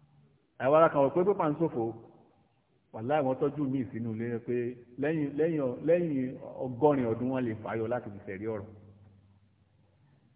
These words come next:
Ṣé ń bi eléyìí náà láti ní ìtàn wa ò sí ní dá?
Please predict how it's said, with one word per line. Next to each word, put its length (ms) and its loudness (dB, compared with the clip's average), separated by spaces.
Ṣé 60 4
ń 140 4
bi 120 -2
eléyìí 300 4
náà 200 4
láti 360 6
ní 140 0
ìtàn 340 -2
wa 100 6
ò 100 4
sí 120 -2
ní 120 2
dá? 160 4